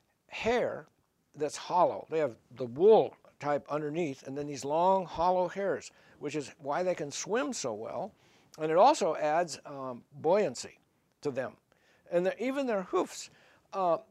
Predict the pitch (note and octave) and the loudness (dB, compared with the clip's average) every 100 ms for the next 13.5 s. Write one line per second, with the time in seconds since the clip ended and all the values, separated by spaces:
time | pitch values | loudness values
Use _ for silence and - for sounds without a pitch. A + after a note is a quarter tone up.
0 | _ - D#3+ F3+ F3 E3 C3+ A#2+ C#3 B2 | _ -14 -4 -2 0 -2 -4 -8 -8 -12
1 | - B3 A3 D#3+ F#3 E3 D3+ - E3 - | -6 -4 -4 0 0 -2 -6 -4 -4 -4
2 | - C#3 C3 E3 - D3 D#3 D#3 - A3 | -10 -8 -6 -6 -6 -8 -6 -8 -8 -6
3 | G3+ G#3 E3 C#3 D3 C3+ C#3 D#3 C3 G#2+ | 0 2 2 -2 -4 -6 -6 -4 -4 -6
4 | - C3 C3 G#3 - C3+ A#2 A2 C#3 B2 | -20 -8 -2 -2 0 0 0 0 -4 -4
5 | F3 D3+ - - - - - - F3+ E3+ | -4 -4 -6 -14 -20 -20 -20 -4 2 2
6 | E3 F3+ D#3 D3+ C4 C#4+ A3+ C3 B2 E3+ | 0 -2 0 2 2 0 -2 -4 -4 -6
7 | G#3 - - _ _ _ _ _ - - | -12 -20 -20 _ _ _ _ _ -20 -8
8 | E3 G#3 B3 - F3+ D3 G3+ A3 E3 D3 | 0 2 2 0 -8 -2 0 0 -2 -6
9 | A2 D3+ F3 E3+ D#3 A#2 E2 _ _ _ | -2 0 0 0 -2 -2 -8 _ _ _
10 | _ _ _ _ D3+ D3 C#3 C3 F3 D#3+ | _ _ _ _ 0 0 -2 -2 -2 0
11 | - D3 C3+ F#3 - - _ _ _ _ | 0 2 2 0 -6 -16 _ _ _ _
12 | - - _ - F3+ E3+ C#3+ - A#3+ D#4+ | -20 -20 _ 4 6 4 0 0 0 0
13 | - C3+ A2+ D3 | -2 -4 -4 -6